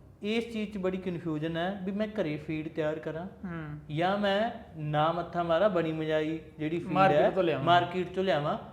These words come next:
Speaker 1: ਤੇ ਉਹ ਪਾ ਦਿਆਂ। ਫਿਰ ਦੂਜਾ ਫੈਕਟਰ ਇਹ 'ਚ ਨਿਕਲ ਜਾਂਦਾ, ਮੈਂ ਭਿਉਂ ਕੇ ਪਾਵਾਂ
Speaker 2: ਹਾਂ, ਜਾਂ
Speaker 1: ਜਾਂ
Speaker 2: ਸੁੱਕੀ
Speaker 1: ਸੁੱਕੀ
Speaker 2: ਪਾਵਾਂ।
Speaker 1: ਪਾਵਾਂ।
Speaker 2: ਹਾਂ, ਬਹੁਤ
Speaker 1: ਇਹ
Speaker 2: ਸਾਰਾ
Speaker 1: ਕਾਮਨ
Speaker 2: ਕੁਛ, ਬਹੁਤ,
Speaker 1: ਫੈਕਟਰ
Speaker 2: ਬਹੁਤ
Speaker 1: ਨਾ।
Speaker 2: ਕੁਛ ਹੈ।
Speaker 1: ਹੁਣ ਇਹਨਾਂ ਦੋਨਾਂ ਨੂੰ ਵੀ ਕਲੀਅਰ ਕਰ ਦਿਓ।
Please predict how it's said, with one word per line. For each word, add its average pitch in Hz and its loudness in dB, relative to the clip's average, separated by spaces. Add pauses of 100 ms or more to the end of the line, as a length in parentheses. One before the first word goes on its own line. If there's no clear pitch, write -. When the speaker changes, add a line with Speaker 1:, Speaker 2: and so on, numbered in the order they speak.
(320)
Speaker 1:
ਤੇ 208 0
ਉਹ 208 2
ਪਾ 131 4
ਦਿਆਂ। 117 -6 (280)
ਫਿਰ 269 2
ਦੂਜਾ 185 2
ਫੈਕਟਰ 226 2
ਇਹ 233 0
'ਚ 233 -4
ਨਿਕਲ 220 -4
ਜਾਂਦਾ, 220 0
ਮੈਂ 240 -2
ਭਿਉਂ 226 0
ਕੇ 139 -2
ਪਾਵਾਂ 175 2
Speaker 2:
ਹਾਂ, 196 -8
ਜਾਂ 170 -2
Speaker 1:
ਜਾਂ 175 0
Speaker 2:
ਸੁੱਕੀ 247 2
Speaker 1:
ਸੁੱਕੀ 202 6
Speaker 2:
ਪਾਵਾਂ। 143 6
Speaker 1:
ਪਾਵਾਂ। 120 -2
Speaker 2:
ਹਾਂ, 175 -4
ਬਹੁਤ 180 10
Speaker 1:
ਇਹ 240 8
Speaker 2:
ਸਾਰਾ 262 8
Speaker 1:
ਕਾਮਨ 226 8
Speaker 2:
ਕੁਛ, 202 2
ਬਹੁਤ, 254 4
Speaker 1:
ਫੈਕਟਰ 156 -2
Speaker 2:
ਬਹੁਤ - 6
Speaker 1:
ਨਾ। 190 2
Speaker 2:
ਕੁਛ 185 0
ਹੈ। 131 -6
Speaker 1:
ਹੁਣ 220 -2
ਇਹਨਾਂ 247 2
ਦੋਨਾਂ 226 2
ਨੂੰ 226 -2
ਵੀ 220 -2
ਕਲੀਅਰ 185 2
ਕਰ 139 2
ਦਿਓ। 117 -6